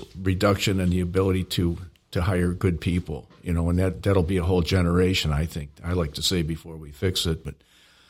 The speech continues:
that's, those are really, uh, those numbers mean a lot, the percentages, because they do apply to us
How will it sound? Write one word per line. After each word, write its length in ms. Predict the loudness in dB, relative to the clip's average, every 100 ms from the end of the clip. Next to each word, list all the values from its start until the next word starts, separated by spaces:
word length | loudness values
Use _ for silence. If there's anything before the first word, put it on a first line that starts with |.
| _ _ _ 0
that's, 280 | 0 2
those 280 | 4 6 6
are 80 | 6
really, 460 | 8 8 8 6 4
uh, 220 | 0 -4 -8 _ _ _ _ -20 _ _ _ -2
those 240 | 0 4
numbers 340 | 6 6 6
mean 200 | 6 6
a 60 | 4
lot, 300 | 2 0 -2
the 80 | -6
percentages, 640 | -4 -2 0 0 0 -2
because 640 | -4 -2 0 2 0 -2 -6 -20 -20 _ _ _ _ _ _ -4
they 200 | 0 0
do 340 | 2 4 4
apply 340 | 0 0 0 2
to 120 | 2
us 300 | 4 2